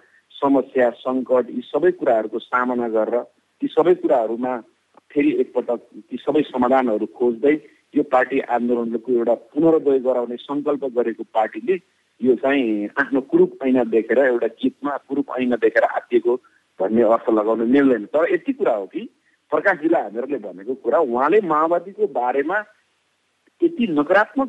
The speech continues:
ढङ्गबाट चाहिँ सुरुदेखि अन्तिमसम्म त्यो प्रस्तुति गर्नुभन्दा उहाँले कसैको झन्डा बोकेर बरु माओवादीलाई, टोटल माओवादीलाई तेजोवध गरेर, माओवादीको विरोध गरेर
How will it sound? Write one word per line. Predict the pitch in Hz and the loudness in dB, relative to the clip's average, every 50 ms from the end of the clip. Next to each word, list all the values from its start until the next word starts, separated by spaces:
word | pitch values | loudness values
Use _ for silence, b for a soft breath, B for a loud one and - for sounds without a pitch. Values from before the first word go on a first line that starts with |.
| 185 143 | -4 -8
ढङ्गबाट | - 101 110 120 143 170 170 160 151 147 - 185 202 190 185 b b b b b b b _ - | -14 -10 -4 0 2 2 4 2 2 0 0 -2 -2 -2 -4 b b b b b b b _ 0
चाहिँ | 170 175 175 170 156 139 131 | 0 0 2 0 -2 -2 -4
सुरुदेखि | 131 - - 196 220 240 240 196 403 - - 202 - - | -6 -8 -8 -6 -4 -2 2 2 2 2 2 -2 -6 -4
अन्तिमसम्म | 170 180 - - 254 240 220 - - 180 170 170 165 | -4 -6 -4 -2 -4 -4 -4 -4 -6 -6 -4 -4 -2
त्यो | - - - | -2 -2 -2
प्रस्तुति | - - 165 156 - - 151 - 156 147 | 0 0 0 0 0 -4 -10 -8 -6 0
गर्नुभन्दा | 131 131 131 131 135 127 110 95 90 - 160 | 2 2 2 2 0 -2 -4 -4 -2 -2 0
उहाँले | 156 139 131 135 139 147 | 0 0 0 0 0 -2
कसैको | - - 170 160 - 214 220 - 403 | -2 -4 -6 -4 -4 -4 -4 -2 -2
झन्डा | - - - 101 117 135 139 | -4 -4 -6 -6 -2 0 0
बोकेर | 131 127 123 - 123 113 107 101 | 0 0 -2 -4 -4 -4 -4 -4
बरु | 101 98 - _ _ _ _ _ _ _ _ _ _ - 110 | -6 -8 -10 _ _ _ _ _ _ _ _ _ _ -2 2
माओवादीलाई, | 135 151 160 175 180 180 175 175 175 180 185 190 190 175 156 131 - - - - _ _ _ _ _ _ _ _ _ _ _ _ _ _ _ _ _ _ | 4 4 4 4 2 2 0 0 0 0 0 0 0 0 -2 -4 -8 -14 -20 -20 _ _ _ _ _ _ _ _ _ _ _ _ _ _ _ _ _ _
टोटल | 190 196 196 - 233 233 220 | -2 -2 0 2 2 2 2
माओवादीलाई | 180 165 156 170 175 170 170 160 160 156 160 160 151 | 0 0 0 0 2 2 2 0 0 0 0 0 0
तेजोवध | 143 - 156 151 143 143 151 143 147 143 120 127 120 | 0 -2 -4 -4 -4 -4 -4 -2 -4 -4 -4 -4 -2
गरेर, | 135 131 127 123 135 175 180 | -2 0 0 -2 -4 -6 -8
माओवादीको | 151 135 135 139 139 143 139 135 135 123 - | -8 -6 -4 -2 -2 -2 -2 -4 -4 -6 -6
विरोध | 131 120 117 131 131 127 117 | -6 -4 0 2 2 2 2
गरेर | 104 117 120 117 120 | 2 0 0 0 0